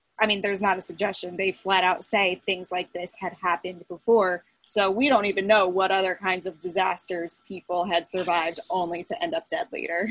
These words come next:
Speaker 1: <laughs>
Speaker 2: Ah, ah, I'm so happy that they leave it ambiguous for
Speaker 1: Yeah.
Speaker 2: more, 'cause I love these movies, personally. Uh,
Speaker 1: They're
Speaker 2: except the
Speaker 1: very
Speaker 2: third one.
Speaker 1: creative.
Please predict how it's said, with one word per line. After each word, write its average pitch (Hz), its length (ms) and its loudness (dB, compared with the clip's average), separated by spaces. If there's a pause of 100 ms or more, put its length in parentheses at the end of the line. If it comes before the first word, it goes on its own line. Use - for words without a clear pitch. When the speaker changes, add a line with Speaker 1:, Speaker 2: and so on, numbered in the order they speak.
(120)
Speaker 1:
<laughs> - 120 -14
Speaker 2:
Ah, 131 400 0 (380)
ah, 143 340 2
I'm 135 320 -6
so - 520 -4
happy 131 580 -4
that 131 260 -4
they 127 220 -2
leave 123 580 -6
it 131 320 0
ambiguous 127 1040 -6
for 196 80 -6
Speaker 1:
Yeah. 190 340 2 (220)
Speaker 2:
more, 156 160 -2
'cause - 240 -6 (280)
I 160 40 -4
love 196 240 4
these 127 240 -6
movies, - 340 -16
personally. 117 760 -10 (680)
Uh, 143 200 4 (340)
Speaker 1:
They're 277 100 8
Speaker 2:
except 294 60 6
the 233 60 2
Speaker 1:
very 320 260 6
Speaker 2:
third 170 180 6
one. 302 100 4
Speaker 1:
creative. - 380 -2